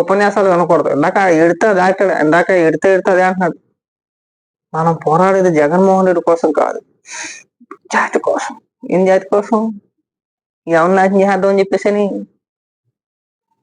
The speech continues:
అంటే ఉండొచ్చు, లే, ఉండకుండా ఉండదు. నేనేమంటానంటే పర్టికులర్ గా ఒక కులానికి ఆపాదించి నేను మాట్లాడినా, కానీ జగన్మోహన్ రెడ్డి అధికారంలోకి వచ్చిన తర్వాత తన అనుకూల వర్గం ఏదైతే ఉందో, తన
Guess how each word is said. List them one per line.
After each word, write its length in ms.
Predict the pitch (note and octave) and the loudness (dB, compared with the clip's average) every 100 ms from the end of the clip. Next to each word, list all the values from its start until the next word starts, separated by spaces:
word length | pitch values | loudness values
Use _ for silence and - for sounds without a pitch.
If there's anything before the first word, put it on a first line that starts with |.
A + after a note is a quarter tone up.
| _ _ _ _ - | _ _ _ _ -4
అంటే 180 | D3 G3+ A3 D4 - - A#3 | 0 2 4 2 0 0 2
ఉండొచ్చు, 320 | F#3+ G#3+ B3 E3+ | 2 0 0 2
లే, 80 | C3 B2 | 2 -2
ఉండకుండా 340 | B2+ C#3+ F3+ G#3 | -2 0 2 2
ఉండదు. 180 | G3+ G3 F#3+ | 2 2 2
నేనేమంటానంటే 640 | D#3+ D#3 F3 F3+ E3 F#3+ A#3+ D4 - | 2 2 2 2 0 2 2 0 -2
పర్టికులర్ 480 | - E3+ - E3 D#3+ | -4 -4 0 0 2
గా 80 | F#3+ G3 F3 D#3 | 2 2 2 0
ఒక 160 | D#3+ | 0
కులానికి 360 | D3+ D3 E3+ F3+ | 0 0 0 0
ఆపాదించి 380 | F3 F3+ F3+ G3 | 0 2 2 2
నేను 140 | F#3 E3+ D#3+ | 2 2 0
మాట్లాడినా, 340 | D#3 F3 F3 D#3 | 0 -2 2 2
కానీ 180 | F3+ D#4+ D4 - _ _ _ _ _ _ _ _ _ - C#3+ | 2 0 -2 -6 _ _ _ _ _ _ _ _ _ -8 -2
జగన్మోహన్ 640 | C3+ - F3+ F#3 F#3 F#3 F3+ | 0 0 2 4 4 4 2
రెడ్డి 200 | F3+ G3 F#3 | 2 4 4
అధికారంలోకి 520 | D3 E3+ F3 F#3 F3+ E3 | 2 2 2 2 2 0
వచ్చిన 200 | E3 F3+ F3 | 0 0 2
తర్వాత 340 | F3 F3+ F3 E3+ E3 F3+ - | 2 2 2 2 2 0 -2
తన 100 | D3+ C3+ | -2 -2
అనుకూల 300 | C#3+ F3+ F3 F3 | 0 2 2 2
వర్గం 260 | E3 F3 F3 | 2 2 4
ఏదైతే 300 | F3 F3 F#3 E3+ | 4 2 2 4
ఉందో, 240 | E3+ F3 F3 - _ _ _ _ _ | 4 4 2 0 _ _ _ _ _
తన 120 | E3 | -4